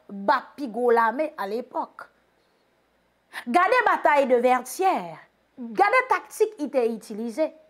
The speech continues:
E apre lendepandans, peyi a wine, men sa Desalines te fè pou relever ekonomi, e non sèlman sa tou, pwoteje lendepandans.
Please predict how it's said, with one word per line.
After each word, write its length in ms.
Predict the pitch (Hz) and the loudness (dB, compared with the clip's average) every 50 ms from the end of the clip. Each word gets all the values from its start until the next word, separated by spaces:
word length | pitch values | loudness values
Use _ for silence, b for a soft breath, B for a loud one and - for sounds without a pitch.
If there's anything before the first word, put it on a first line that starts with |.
| _ B B B | _ B B B
E 120 | B 359 | B 2
apre 440 | 349 339 370 381 381 381 440 523 554 | 2 4 2 0 2 2 2 2 4
lendepandans, 760 | 508 381 339 311 311 302 302 311 269 254 339 392 349 - - | 4 2 4 4 4 4 4 2 2 2 0 -2 -2 -6 -10
peyi 380 | - - 311 285 269 247 240 254 | -2 0 2 2 2 0 0 0
a 100 | 240 214 202 | 0 0 0
wine, 500 | 202 220 269 294 320 339 381 415 - - B B B | -2 -2 -2 -2 -4 -2 0 2 2 2 B B B
men 200 | 269 320 427 392 | 0 0 0 0
sa 200 | - - 339 320 | 2 2 2 2
Desalines 580 | 269 277 277 277 - 311 254 254 240 226 233 226 | 2 0 -2 0 0 0 0 0 -2 -6 -6 -4
te 80 | 277 | -4
fè 200 | 277 - 359 339 | 0 0 0 0
pou 240 | 330 311 302 277 262 254 262 | 0 0 0 0 2 2 4
relever 480 | 277 277 269 269 254 240 339 339 - | 4 4 4 2 2 2 2 2 2
ekonomi, 500 | 294 247 - 262 247 240 240 240 302 339 330 | -2 -2 0 0 0 0 -2 -4 -6 -2 0
e 80 | 269 | 0
non 160 | 247 269 277 | 0 0 -4
sèlman 320 | 269 - 294 262 226 226 220 | -2 0 0 0 0 -2 -6
sa 200 | - - 220 220 | -8 -10 -10 -4
tou, 160 | - 359 339 B B B | -4 -4 -4 B B B
pwoteje 640 | _ - - 349 330 320 320 269 233 233 - 240 208 | _ 0 2 4 4 4 4 2 2 2 2 0 0
lendepandans. 880 | 208 208 202 208 208 208 294 302 311 320 320 - - - - - - | 2 0 0 0 0 2 0 0 0 -2 -6 -8 -12 -16 -20 -20 -20